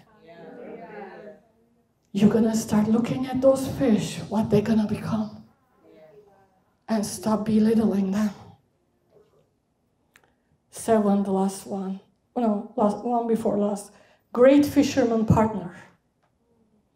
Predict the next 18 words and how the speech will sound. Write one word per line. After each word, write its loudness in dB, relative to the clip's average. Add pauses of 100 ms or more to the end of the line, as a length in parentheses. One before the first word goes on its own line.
(840)
They 6
had -2
to -4
partner -2 (840)
with 0
the -2
other 0
group -4 (320)
to -6
get -4
bigger -2
fish. -10 (1120)
There 6
was 6
a 2
divine, 2 (640)
supernatural 4
synergy 4